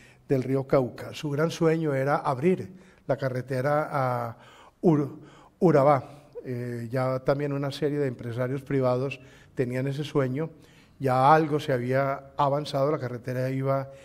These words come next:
en Cañas Gordas, todavía faltaba un trayecto muy largo, pero el, el gran, el gran obstáculo era, era el río Cauca.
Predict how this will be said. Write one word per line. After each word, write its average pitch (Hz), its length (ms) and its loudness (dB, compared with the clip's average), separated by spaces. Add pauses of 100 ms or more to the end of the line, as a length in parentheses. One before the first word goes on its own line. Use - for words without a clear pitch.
(260)
en 131 160 2
Cañas 143 320 2
Gordas, 135 380 0
todavía 127 240 -4
faltaba 131 280 -4
un 135 60 -6
trayecto 139 440 -2
muy 156 140 -2
largo, 135 360 0 (300)
pero 143 180 4
el, 139 140 0
el 139 180 -4
gran, 127 460 -2
el 151 120 -4
gran 127 240 -2
obstáculo 139 600 -2
era, 120 420 -2 (880)
era 139 220 0
el 139 60 0
río 139 220 -2
Cauca. - 340 0